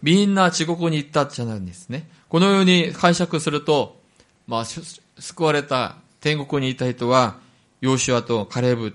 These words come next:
だけですよね。その話ではなく、これは約束の地に入らなか-、なくて、まあ、荒野で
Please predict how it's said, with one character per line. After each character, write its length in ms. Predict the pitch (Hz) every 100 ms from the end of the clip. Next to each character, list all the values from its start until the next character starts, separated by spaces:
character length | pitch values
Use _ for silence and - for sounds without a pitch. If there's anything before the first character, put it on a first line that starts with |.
| -
だ 140 | 117
け 140 | -
で 100 | 113
す 140 | 90 -
よ 80 | 151
ね。 200 | - _ _ _ _ _ _ _ _ _
そ 120 | -
の 300 | 180 214 160
話 380 | 127 147 139 -
で 80 | 147
は 100 | 117
な 140 | 101
く、 240 | - 139 92 _ _ _ _ _ _ _ _ _ - - - _ _
こ 120 | -
れ 40 | 156
は 300 | 151 135 131
約 320 | 135 147 175
束 280 | - 214 208
の 120 | 196
地 160 | 185 190
に 280 | 180 170 139
入 300 | 135 151 170
ら 100 | 170
な 160 | 165
か-、 260 | 165 143 135 _ - 117
な 160 | - 127
く 140 | -
て、 380 | 135 - 202 226 - -
ま 180 | 113 107
あ、 40 |
荒 160 | 135 135
野 140 | 120
で 300 | 123 202 -